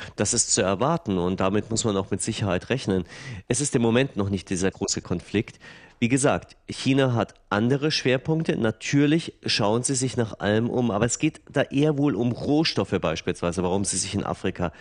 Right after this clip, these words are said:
äh, engagieren. Äh, es gibt ja ganz klare Deals beispielsweise mit, äh, Diktaturen in Schwarzafrika.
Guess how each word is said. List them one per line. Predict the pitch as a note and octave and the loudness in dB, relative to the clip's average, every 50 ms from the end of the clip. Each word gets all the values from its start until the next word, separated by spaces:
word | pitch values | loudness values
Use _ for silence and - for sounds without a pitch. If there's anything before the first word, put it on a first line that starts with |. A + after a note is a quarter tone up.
| - - C3 C#3 A#2+ - - | -18 -16 -12 -12 -10 -4 -2
äh, | F#2+ | -2
engagieren. | F2+ - - F2+ F2+ F#2 F2+ F2+ F2 D#2 D#2+ E2 D#2+ D#2 D2+ D#2 E2 D#2+ | -2 0 0 -2 0 0 0 0 0 -2 -2 0 0 0 0 -2 -2 -4
Äh, | - - - - - | -4 -4 -4 -4 -4
es | - - | -4 -4
gibt | - - - - A#2 | -4 -4 -2 0 0
ja | G#2 | 0
ganz | G2+ G#2+ A2 A#2+ B2 - - | 2 2 0 0 0 -2 -4
klare | - A2 G2+ F#2+ G2+ F#2+ G2+ F2 | -2 0 0 2 2 0 -2 0
Deals | - A2 A2 A2 G2 - | 0 2 2 2 0 -2
beispielsweise | - - F#2 F#2 - - - F#2 - - F#2 F2+ F2+ F2 F#2+ F2+ | -2 -2 -2 -2 -2 -2 -4 -4 -4 -2 -2 -2 0 0 0 0
mit, | F2+ F2+ F2 - - - - - B2 G2 - | 0 0 -2 -2 -6 -12 -14 -10 -10 -10 -6
äh, | - F#2+ F2+ F2 E2 | -2 0 0 0 0
Diktaturen | F#2 G2+ - - G#2 F#2 - - - C3 A#2+ A2 G#2 G#2 | -2 -4 -2 -2 -2 -2 -2 -2 0 2 2 4 2 2
in | E2+ G2 G2+ F#2 | 2 0 0 0
Schwarzafrika. | F2+ - - F#2+ F2+ F2+ - - - F#2+ G2 - - G#2+ - - G2+ F#2+ | -2 0 0 0 0 0 -2 -2 -2 -2 -2 0 -2 -2 0 0 0 0